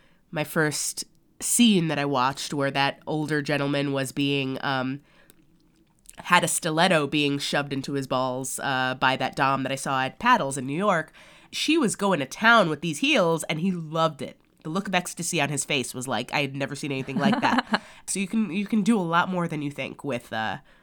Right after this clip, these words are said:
Speaker 1: with that little package there.
Speaker 2: And maybe that's, we can go deeper into that in a different show, I think.
Speaker 1: Yeah, yeah.
Speaker 2: Yeah.
Speaker 1: That, that, I feel like that deserves its own episode.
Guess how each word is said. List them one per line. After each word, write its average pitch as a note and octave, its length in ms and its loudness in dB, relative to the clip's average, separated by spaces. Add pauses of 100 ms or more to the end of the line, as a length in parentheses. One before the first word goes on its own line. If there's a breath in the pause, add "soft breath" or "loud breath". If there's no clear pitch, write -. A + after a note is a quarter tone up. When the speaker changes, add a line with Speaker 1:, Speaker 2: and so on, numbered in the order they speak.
(120)
Speaker 1:
with D3 180 -8
that C#3 140 2
little C3 140 -4
package C3 420 -4
there. - 320 -10
Speaker 2:
And A3 120 8
maybe C4+ 240 6
that's, A3 480 8
we F#3+ 180 4
can F#3+ 140 2
go E3+ 120 6
deeper D#3+ 360 -2
into D#3 180 -2
that C3+ 240 2
in C#3+ 80 -6
a C#3+ 60 -4
different - 280 -12
show, - 240 -6
I - 120 -2
think. B3 180 -4
Speaker 1:
Yeah, D#3+ 320 -2
yeah. F3+ 140 -4
Speaker 2:
Yeah. B2+ 140 4
Speaker 1:
That, G3 180 -4
that, D4+ 260 0
I C#4 80 4
feel D4+ 100 2
like C#4 120 2
that B3 100 4
deserves F#3 300 4
its F3 120 0
own D3+ 120 4
episode. C#3 500 -2